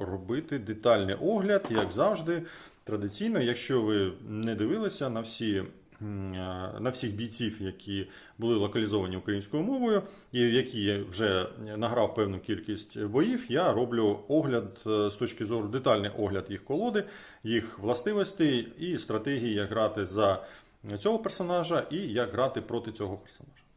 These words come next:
Ну, єдине, що, про що ще слід, е, згадати, це те, що, е, на карті є, е, таємні переміщення,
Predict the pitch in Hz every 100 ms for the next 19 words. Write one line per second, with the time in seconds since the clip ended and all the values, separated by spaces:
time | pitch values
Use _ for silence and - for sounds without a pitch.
0 | _ _ _ _ _ - 156 180 139 151
1 | 123 - 127 110 123 - 110 - 110 101
2 | 98 113 110 107 - 104 98 95 - 92
3 | 98 143 240 233 190 - 120 160 170 170
4 | 165 - - - - 127 165 160 - 127
5 | 147 151 156 160 - - _ - 120 110
6 | 107 113 113 180 190 185 190 202 - -
7 | - _ _ _ - 110 98 113 127 135
8 | 131 - - _ _ - - - - 110
9 | 107 104 104 123 123 113 107 101 110 123
10 | 226 - 220 202 196